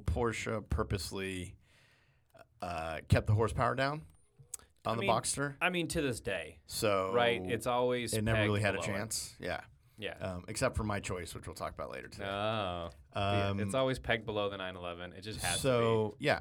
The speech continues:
Speaker 1: it has to be. So it's kind of unfair. And if they,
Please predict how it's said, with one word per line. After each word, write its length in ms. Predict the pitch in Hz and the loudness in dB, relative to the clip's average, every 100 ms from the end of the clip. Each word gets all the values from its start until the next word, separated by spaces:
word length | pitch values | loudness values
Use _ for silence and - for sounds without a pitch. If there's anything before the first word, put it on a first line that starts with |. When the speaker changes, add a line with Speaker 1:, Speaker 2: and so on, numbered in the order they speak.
| - | 2
Speaker 1:
it 80 | |
has 240 | 117 147 - | 4 4 4
to 60 | 104 | -2
be. 160 | 98 | -2
So 220 | 90 127 | 0 0
it's 100 | 127 | -2
kind 160 | - 143 | 0 0
of 60 | 139 | 2
unfair. 500 | 120 156 139 110 - | 0 2 4 4 2
And 500 | 117 117 117 117 113 - - - - _ _ | 0 2 4 2 -2 -10 -20 -20 -20 _ _
if 240 | 113 113 101 | 2 2 4
they, 680 | 110 104 101 101 98 98 | 2 2 2 2 0 -2